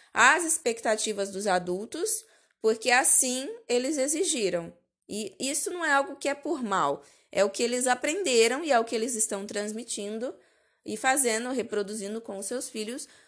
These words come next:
por não estudarem, por não olharem uma outra perspectiva. Então, isso é algo que acredita-se até hoje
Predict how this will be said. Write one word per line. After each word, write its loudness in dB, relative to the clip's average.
por -2
não 0
estudarem, 4
por -6
não -6
olharem 4
uma -4
outra -2
perspectiva. -4
Então, -4
isso 0
é 4
algo 4
que -4
acredita-se 2
até 0
hoje 0